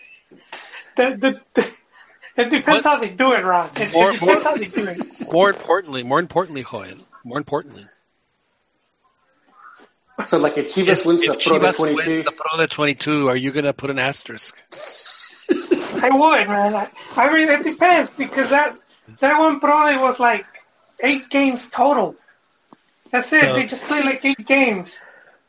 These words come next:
Speaker 1: And how you, how you gonna claim a league championship when you, you didn't
Speaker 2: Okay,
Speaker 1: even
Speaker 2: okay.
Speaker 1: play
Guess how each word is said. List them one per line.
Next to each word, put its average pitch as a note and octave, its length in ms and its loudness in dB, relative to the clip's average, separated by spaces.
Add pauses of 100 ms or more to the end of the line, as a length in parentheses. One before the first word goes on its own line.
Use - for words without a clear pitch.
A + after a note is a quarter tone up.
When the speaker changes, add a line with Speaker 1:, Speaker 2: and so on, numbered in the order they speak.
(120)
Speaker 1:
And B3 140 -2
how B3 260 0
you, D#4 180 0
how - 160 -2
you D#4 140 0
gonna D#4 260 -2 (540)
claim C#4 320 4
a A#3 60 4
league A#3 300 -2 (140)
championship C4 500 0
when G#3+ 200 -4
you, A#3+ 100 -8 (460)
you C4 100 0
didn't C#4 120 4
Speaker 2:
Okay, C#4+ 120 4
Speaker 1:
even B3+ 160 2
Speaker 2:
okay. D3 100 0
Speaker 1:
play B3+ 280 2